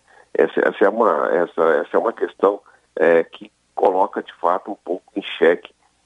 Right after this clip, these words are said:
é, a velocidade do crescimento nos próximos meses. E a outra questão, a gente tem que mencionar,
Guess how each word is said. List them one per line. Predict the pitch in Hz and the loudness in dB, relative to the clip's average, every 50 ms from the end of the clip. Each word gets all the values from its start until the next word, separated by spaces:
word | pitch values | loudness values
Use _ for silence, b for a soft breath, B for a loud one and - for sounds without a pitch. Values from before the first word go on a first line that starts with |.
| _ _ | _ _
é, | - 80 85 87 - | 0 2 2 2 2
a | - 101 | 0 -2
velocidade | 95 117 120 123 123 - - - - 92 92 98 95 - | 0 0 0 0 0 -2 -6 -4 -2 0 0 0 -2 -4
do | - 107 | -10 -12
crescimento | - - - 87 - _ - - 78 80 87 90 - - | -8 -8 -8 -10 -10 _ -10 -2 0 0 0 0 -2 -8
nos | 98 92 95 - | -6 -6 -6 -6
próximos | - - 85 90 92 - - 104 104 101 101 | 0 0 0 0 0 -2 -6 -6 -6 -6 -8
meses. | - 67 55 - - _ _ _ _ b b b b _ _ | -8 -8 -8 -8 -10 _ _ _ _ b b b b _ _
E | 165 | 2
a | 156 | 2
outra | 143 - 147 127 - 117 | 4 2 0 -2 -4 -12
questão, | - - 92 85 - _ - 139 110 92 76 - _ - | -4 -2 -2 -2 -2 _ 0 0 0 -2 -6 -12 _ -20
a | _ _ | _ _
gente | _ _ _ - _ _ _ | _ _ _ -20 _ _ _
tem | - 104 101 | -2 -2 -2
que | - - | -2 -4
mencionar, | - 85 87 - - 90 73 71 87 113 120 | -2 -2 -2 -2 -2 -4 0 2 2 0 0